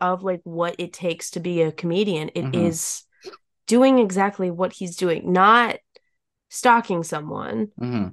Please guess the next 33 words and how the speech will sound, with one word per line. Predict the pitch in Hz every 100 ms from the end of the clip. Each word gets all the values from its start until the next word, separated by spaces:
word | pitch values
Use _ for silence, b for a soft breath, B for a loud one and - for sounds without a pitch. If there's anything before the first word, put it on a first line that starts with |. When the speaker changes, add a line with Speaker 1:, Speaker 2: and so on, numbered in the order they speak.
| - -
Speaker 1:
but, | 214 208 196 180 - _ _ _ - - _ _
or | 220 214
kidnapping | - 269 233 185 170 170
someone | 160 160 151 143 147 151 170 185 _
and | - 180
threatening | 180 165 165
to | -
kill | 196 160
them | 151
to | 143
get | 147
Speaker 2:
Mm-hmm. | -
Speaker 1:
on | -
air, | 233 226 190 B B B _
but | 190 277 247 - _ _
constantly | - - - 202 220 - 214 196
watching | 180 175 170
comedy | 156 151 - - -
bits, | - - - - B
Speaker 2:
Yeah. | -
Speaker 1:
constantly, | - - 185 220 214 - 220 196 202 190
like, | 180 170 170 -
working | 170 170 208
your | 220
craft. | 285 302 170
Like, | 214 196 b b
when | 254 311
he's | 392 392
thinking | - 339 339 330
about | 226 185 190
it, | 233
like, | 214 202 _
obviously, | 214 233 262 285 269 - 196 180 165 175 196